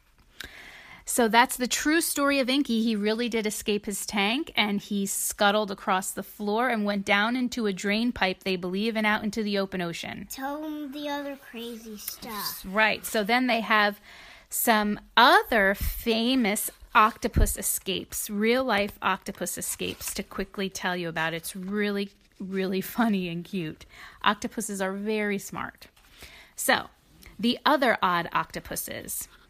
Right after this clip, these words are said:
Speaker 1: There was an octopus named Otto. One night at the Sea Aquarium in Coburg, Germany, in two thousand eight, all the lights went out. The electricity was fixed in the morning,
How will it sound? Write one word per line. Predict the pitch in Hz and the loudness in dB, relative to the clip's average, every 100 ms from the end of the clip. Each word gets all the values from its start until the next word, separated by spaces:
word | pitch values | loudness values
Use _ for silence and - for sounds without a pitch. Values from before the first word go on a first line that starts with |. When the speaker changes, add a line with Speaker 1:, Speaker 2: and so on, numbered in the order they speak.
| _ _ - - | _ _ -20 -6
Speaker 1:
There | 196 196 | -2 -2
was | 220 | 0
an | 254 | 4
octopus | 269 339 339 349 311 - | 4 2 -2 -2 -2 0
named | 262 262 254 - _ | 2 2 -2 -6 _
Otto. | 220 202 175 156 151 165 - - _ _ _ - - - - _ | 6 8 6 -2 -8 -10 -14 -20 _ _ _ -20 -20 -20 -20 _
One | - 277 381 | 2 4 6
night | 262 220 | 4 2
at | 208 214 | 2 -2
the | |
Sea | 202 - 285 294 | 0 0 2 0
Aquarium | 220 - 208 185 175 175 185 - - | 0 0 2 2 2 0 -2 -4 -2
in | 196 190 | 0 0
Coburg, | - 240 254 277 214 214 233 | -4 -2 0 2 2 0 0
Germany, | 190 180 170 165 165 196 - | 0 -2 -2 -4 -4 -6 -4
in | 202 190 | -2 0
two | - 247 | 0 0
thousand | 254 247 254 269 | 4 4 4 0
eight, | 180 165 - - _ _ _ _ - | 0 -4 -10 -18 _ _ _ _ 6
all | 240 294 | 8 8
the | 285 277 | 6 4
lights | 226 202 196 | 4 2 0
went | - 160 | -6 -6
out. | 151 67 - _ _ _ _ - - | -6 -10 -12 _ _ _ _ -20 -2
The | 214 | 2
electricity | 185 190 208 - 233 - 220 220 | 4 2 0 -4 -2 -2 -2 0
was | 214 220 - | 0 -2 -4
fixed | - 214 - - 214 | -4 -4 -2 -4 0
in | 196 | 0
the | |
morning, | 185 170 165 170 208 | 0 -2 -4 -2 -4